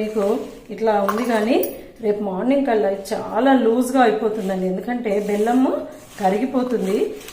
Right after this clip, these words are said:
కరిగేసి ఇప్పుడే చూడండి, నేను కలుపుతుంటేనే పలచగా అయిపోతుంది. ఇంకా దీన్ని మనము, ఆ, గాజు బాటిల్లోకి కానివ్వండి, గాజు జాడీలోకి కానీ ఎత్తుకోవడమే. ఎప్పుడైనా గుర్తుపెట్టుకోండి, పచ్చళ్ళన్నీ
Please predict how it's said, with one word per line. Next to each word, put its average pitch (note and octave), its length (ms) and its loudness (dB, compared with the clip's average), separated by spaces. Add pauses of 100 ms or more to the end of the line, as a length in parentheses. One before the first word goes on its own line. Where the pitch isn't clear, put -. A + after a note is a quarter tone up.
కరిగేసి G#3+ 520 0 (140)
ఇప్పుడే C#4 360 -2
చూడండి, G#3+ 400 0
నేను G3+ 200 0
కలుపుతుంటేనే B3 720 -2 (440)
పలచగా G3 420 0
అయిపోతుంది. G3+ 540 -2 (680)
ఇంకా F#3+ 200 -2
దీన్ని G3 280 -4
మనము, F#3+ 260 -2 (720)
ఆ, F#3 40 -4 (760)
గాజు G3+ 340 2 (440)
బాటిల్లోకి F#3+ 560 2
కానివ్వండి, F#3 440 -2 (100)
గాజు F#3 320 -2
జాడీలోకి F#3 480 -6
కానీ F#3 220 -2 (560)
ఎత్తుకోవడమే. G3+ 600 -2 (540)
ఎప్పుడైనా D#4+ 500 4
గుర్తుపెట్టుకోండి, A3+ 840 0 (580)
పచ్చళ్ళన్నీ A#3+ 680 0